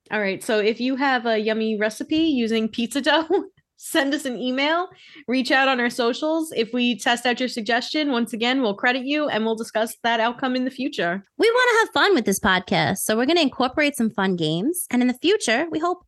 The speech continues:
Speaker 2: that our listeners will get involved too. Today, we're gonna build a video game, very appropriate for tomorrow and tomorrow and tomorrow.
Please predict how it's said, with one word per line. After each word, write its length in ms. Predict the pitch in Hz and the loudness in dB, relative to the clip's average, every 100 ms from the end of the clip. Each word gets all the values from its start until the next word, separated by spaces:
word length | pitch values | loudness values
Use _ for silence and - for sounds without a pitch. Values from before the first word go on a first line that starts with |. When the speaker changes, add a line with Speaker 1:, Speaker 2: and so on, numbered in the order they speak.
| - | -4
Speaker 2:
that 120 | 277 | 0
our 100 | 302 | 2
listeners 420 | 339 359 208 190 | 0 -2 -2 -2
will 80 | 196 | 0
get 140 | 202 | 0
involved 320 | 220 233 254 - | 0 0 -2 -2
too. 240 | 339 156 - - - - | -2 -2 -6 -18 -20 -8
Today, 260 | - 311 370 | 0 2 4
we're 140 | 359 | 4
gonna 140 | 339 277 | 2 4
build 360 | 254 254 262 - | 2 2 0 0
a 220 | 233 294 | 2 2
video 480 | 247 403 403 285 262 | 2 2 4 4 2
game, 640 | 240 226 214 202 180 175 | 2 2 2 0 0 -2
very 180 | 190 220 | 0 0
appropriate 600 | 254 302 311 233 175 - | -2 -2 -2 0 -2 -2
for 80 | 190 | -8
tomorrow 300 | - 185 185 | -4 0 0
and 80 | 190 | -2
tomorrow 220 | - 208 | -2 -2
and 80 | 220 | -2
tomorrow. 400 | 294 330 - - | -4 -4 -4 -6